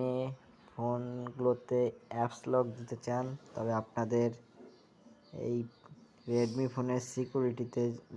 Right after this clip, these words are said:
যেতে হবে। তবে সিকিউরিটিতে যাওয়ার জন্য এই যে দেখুন, এই সিকিউরিটি অপশন,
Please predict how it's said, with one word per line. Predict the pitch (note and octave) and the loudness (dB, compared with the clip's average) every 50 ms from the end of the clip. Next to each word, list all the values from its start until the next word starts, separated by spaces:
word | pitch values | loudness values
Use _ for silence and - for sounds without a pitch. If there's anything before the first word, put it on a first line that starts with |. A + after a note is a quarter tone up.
| - - - - _ - A#2 A2+ | -16 -18 -20 -20 _ -10 -4 -2
যেতে | A#2 A2+ - A2 | -2 -2 0 -2
হবে। | G#2 G2+ G2+ G2+ - - - | -4 -4 -4 -8 -10 -14 -10
তবে | - A2+ A2+ A2+ A2+ A#2 - | -6 -4 -2 -2 -2 -2 -4
সিকিউরিটিতে | A#2 A2+ A#2+ A#2+ A#2+ A#2 A#2 A#2+ A#2 - B2 A2+ A2 - | -4 -2 0 0 0 0 -2 -4 -6 -4 -4 -4 -2 0
যাওয়ার | - A#2+ A#2 A2+ A2 - | 0 2 2 2 0 -2
জন্য | A#2+ A#2 B2 B2+ B2+ B2 A#2+ | -4 -2 -2 -2 -2 0 0
এই | A2+ A2+ | 0 0
যে | A2+ G#2+ G#2+ A2 | 0 -2 -2 -4
দেখুন, | A2+ A2+ - C#3 D3 E3+ - - - - - - - _ _ - - - A2 B2 | -4 -4 -4 -6 -6 -6 -6 -10 -20 -20 -20 -20 -20 _ _ -20 -12 -6 -4 0
এই | A#2+ A#2+ A#2 A2+ A2+ A2+ - - - - - - - _ - - - | 2 4 4 2 2 -2 -6 -14 -20 -20 -20 -20 -20 _ -20 -12 -6
সিকিউরিটি | - B2 A#2 A#2+ A#2 A#2 A#2 A#2+ - - F3 | -4 -2 0 2 2 2 0 0 0 0 2
অপশন, | D#3 A#2 A2+ - - A2 G2 | 2 0 0 -2 -8 -8 -8